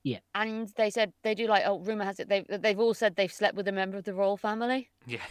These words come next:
Speaker 1: Yeah,
Speaker 2: And
Speaker 1: that
Speaker 2: I was just like,
Speaker 1: joke
Speaker 2: "Oof.
Speaker 1: has
Speaker 2: Ooh, which
Speaker 1: aged.
Speaker 2: one?" <laughs>
Speaker 3: Mm.
Speaker 1: That joke has
Speaker 2: Uh,
Speaker 1: aged either well or
Speaker 2: does she
Speaker 1: terribly.
Speaker 2: need, do they need to go and make a statement in court?
Speaker 1: <laughs> Did
Speaker 2: I
Speaker 1: they?
Speaker 2: think
Speaker 1: Did
Speaker 2: maybe
Speaker 1: the
Speaker 2: they, maybe they
Speaker 1: director know
Speaker 2: should.
Speaker 1: something?
Speaker 2: <laughs> The hazing is bad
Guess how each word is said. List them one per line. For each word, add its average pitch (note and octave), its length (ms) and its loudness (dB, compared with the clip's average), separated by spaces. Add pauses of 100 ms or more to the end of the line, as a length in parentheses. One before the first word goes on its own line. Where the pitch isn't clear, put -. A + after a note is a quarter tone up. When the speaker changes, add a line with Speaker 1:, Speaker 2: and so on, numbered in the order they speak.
(280)
Speaker 1:
Yeah, C#3 240 8
Speaker 2:
And D#3 100 6
Speaker 1:
that - 20 4
Speaker 2:
I - 20 4
was G#3 80 4
just D#3+ 160 6
like, G#3+ 100 6
Speaker 1:
joke - 60 0
Speaker 2:
"Oof. G3+ 240 0 (300)
Speaker 1:
has C3 140 2 (200)
Speaker 2:
Ooh, B3+ 180 4
which G#3+ 220 0
Speaker 1:
aged. - 20 -16
Speaker 2:
one?" G3+ 320 0
<laughs> B3+ 100 4 (400)
Speaker 3:
Mm. F3 220 -4 (280)
Speaker 1:
That C3+ 180 -2
joke C3+ 240 2
has C3 120 4
Speaker 2:
Uh, C3+ 120 4
Speaker 1:
aged D3+ 640 2
either C#3 260 4
well G#3+ 580 4
or G#3+ 180 -4 (240)
Speaker 2:
does C#4+ 140 0
she B4+ 140 -2
Speaker 1:
terribly. A#4+ 100 4
Speaker 2:
need, G#4 180 2
do C#4+ 80 0
they D#4 140 6
need D4+ 160 0
to B3+ 80 -8
go G3 200 0
and F3+ 140 -6
make F3 180 -2
a F3 60 -4
statement E3 400 -6
in D#3+ 140 -10
court? E3+ 440 -8
Speaker 1:
<laughs> - 440 -2
Did E3+ 220 6
Speaker 2:
I - 20 -2
Speaker 1:
they? C4+ 100 0
Speaker 2:
think A#3+ 220 -4
Speaker 1:
Did A3+ 140 4
Speaker 2:
maybe A3 80 -4
Speaker 1:
the A#3+ 60 6
Speaker 2:
they, G3 160 2
maybe E4 280 2
they G3+ 100 2
Speaker 1:
director - 20 -4
know D3+ 200 0
Speaker 2:
should. D#3+ 120 -2
Speaker 1:
something? F#3 440 -4 (360)
Speaker 2:
<laughs> - 1400 -12
The C#4+ 60 4
hazing C4 360 6
is F#3 100 -6
bad - 260 -4